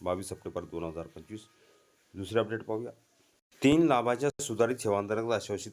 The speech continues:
प्रगती योजना व निवृत्ती वेतन संदर्भात दोन स्वतंत्र शासन निर्णय जारी. नमस्कार मित्रांनो,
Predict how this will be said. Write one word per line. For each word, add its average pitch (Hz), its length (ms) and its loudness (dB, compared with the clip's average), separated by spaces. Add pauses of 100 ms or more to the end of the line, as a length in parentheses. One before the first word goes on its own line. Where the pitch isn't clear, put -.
प्रगती 92 280 -2
योजना 92 320 -4 (200)
व 98 40 -2
निवृत्ती 107 340 0
वेतन 120 240 2
संदर्भात 95 380 -2
दोन 95 260 -2
स्वतंत्र 95 460 -6
शासन 90 320 -10
निर्णय 82 300 -10
जारी. 85 220 -8 (1500)
नमस्कार 110 360 4
मित्रांनो, 131 380 4